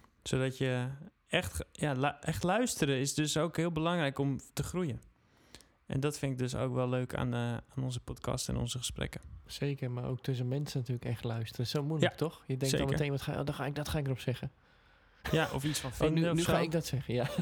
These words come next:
Speaker 1: Ja.
Speaker 2: <laughs> Ja, inderdaad, ja.
Speaker 1: Om
Speaker 2: Iets
Speaker 1: eens
Speaker 2: van
Speaker 1: nou eens
Speaker 2: vinden.
Speaker 1: echt geïnteresseerd... want dat is, zo kan je ook muziek luisteren, hè? "Oh ja, maar dat is die band, ja, dat vind ik niet zoveel aan."
Speaker 2: Ja,
Speaker 1: Maar
Speaker 2: dat
Speaker 1: ga
Speaker 2: denk
Speaker 1: maar
Speaker 2: ik
Speaker 1: eens
Speaker 2: zo.
Speaker 1: echt,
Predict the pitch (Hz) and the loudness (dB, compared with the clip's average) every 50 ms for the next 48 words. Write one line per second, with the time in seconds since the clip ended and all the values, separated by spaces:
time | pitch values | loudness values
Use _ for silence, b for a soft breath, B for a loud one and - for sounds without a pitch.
0 | - - - - 139 147 143 B B B B B B B B - - 123 110 - | -2 0 2 2 2 2 0 B B B B B B B B -4 -2 -2 -2 -4
1 | B B B B B - 143 147 139 127 - 127 131 127 - - 147 143 B B | B B B B B -4 -2 -2 -2 0 -2 -2 -2 -2 -4 -6 -8 -8 B B
2 | B B - 165 175 190 202 185 147 208 208 202 131 123 127 139 202 226 214 - | B B 0 2 2 4 4 4 4 4 4 4 2 2 2 2 2 2 2 2
3 | - 202 190 185 - 156 143 - 190 202 214 196 165 151 160 147 165 196 196 - | 2 2 2 2 2 0 0 2 2 2 2 0 0 0 2 2 2 0 0 -2
4 | - - - - 190 180 - 175 156 151 165 185 180 180 156 - 220 202 - 151 | -2 -2 0 0 0 2 2 2 4 4 2 2 2 0 2 2 0 2 2 4
5 | 127 120 117 - - 123 135 147 - - - 113 120 127 131 123 113 113 123 127 | 4 4 2 2 2 2 2 2 0 0 0 2 2 2 2 2 2 2 2 2
6 | 120 117 123 127 123 131 135 131 120 127 120 117 113 120 113 117 117 120 - - | 4 2 2 2 2 2 0 0 0 0 0 0 2 2 2 2 2 0 -2 0
7 | - 131 127 127 127 123 127 123 123 123 127 123 120 113 113 B B B B B | 0 0 2 2 2 2 0 0 2 2 2 2 2 0 -2 B B B B B
8 | B B - 143 139 131 143 131 - 196 214 233 254 269 - 240 240 240 254 262 | B B -2 0 2 2 4 4 4 4 4 6 6 6 4 4 4 4 4 4
9 | 240 - - - - | 2 0 -6 -8 -10